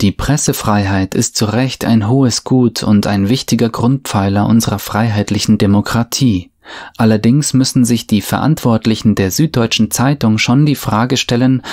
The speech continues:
ob sie sich mit dem Verriss eines vorläufigen Zwischenstandes des Evaluationsberichtes mit Hilfe von anonymen Experten einen Gefallen getan haben.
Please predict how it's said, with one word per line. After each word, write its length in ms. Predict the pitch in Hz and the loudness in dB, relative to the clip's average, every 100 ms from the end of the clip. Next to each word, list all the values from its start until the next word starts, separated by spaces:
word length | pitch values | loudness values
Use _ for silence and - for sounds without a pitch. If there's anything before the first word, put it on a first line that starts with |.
| - - | -6 -4
ob 160 | 131 | -2
sie 100 | - | -2
sich 220 | 127 139 | 0 0
mit 180 | 131 123 | 0 0
dem 140 | 113 113 | 0 0
Verriss 480 | - 101 143 - | -2 -4 -4 -4
eines 280 | - 110 104 | 0 2 0
vorläufigen 760 | - 131 139 123 117 120 113 101 | -2 0 2 2 0 -2 0 0
Zwischenstandes 1000 | - 151 160 151 - 104 101 98 95 - | 0 -2 0 0 0 0 0 0 -2 -2
des 280 | 107 95 - | -2 -2 -2
Evaluationsberichtes 1600 | 123 120 113 113 107 - 123 156 - - 107 113 - - 120 - | 0 2 2 2 0 0 0 0 0 -4 -2 -2 -2 -4 -2 0
mit 180 | 117 | 0
Hilfe 320 | - 147 - 127 | 0 -2 0 -2
von 220 | - 226 | 0 2
anonymen 560 | 147 139 120 139 131 | 2 4 4 4 2
Experten 680 | - - - - 127 139 117 | 0 -4 -6 -2 -2 0 0
einen 260 | - 117 127 | 2 2 2
Gefallen 520 | 135 - 113 113 104 | 0 -2 0 2 2
getan 480 | 95 - 95 92 92 | 0 -2 -2 -2 -2
haben. 340 | 90 92 87 | -2 -2 -4